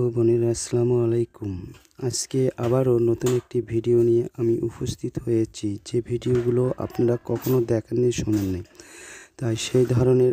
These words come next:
আমি ভিডিও নিয়ে উপস্থিত হয়েছি, যা আপনাদের অনেক উপকারে আসবে ও কাজে লাগবে। আমি সেই ধরনের ভিডিও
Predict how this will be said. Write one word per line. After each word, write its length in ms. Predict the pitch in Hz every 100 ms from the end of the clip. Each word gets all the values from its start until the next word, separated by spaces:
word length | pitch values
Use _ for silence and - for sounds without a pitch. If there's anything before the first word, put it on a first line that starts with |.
| -
আমি 200 | 120 120 113
ভিডিও 300 | 117 113 120 117
নিয়ে 220 | 117 117 -
উপস্থিত 400 | 113 117 - 120 120
হয়েছি, 300 | 117 - 113 110 -
যা 100 | 107 -
আপনাদের 480 | - - 127 117 120 - 120
অনেক 200 | 117 120 - 120
উপকারে 420 | 117 120 120 117 -
আসবে 300 | 110 110 117 120 -
ও 20 | 110 -
কাজে 300 | 113 107 120 113
লাগবে। 340 | 110 98 - 101 _ - - - - 127
আমি 160 | 123
সেই 260 | 117 117 117 113
ধরনের 360 | 117 117 117 107 104
ভিডিও 340 | 110 110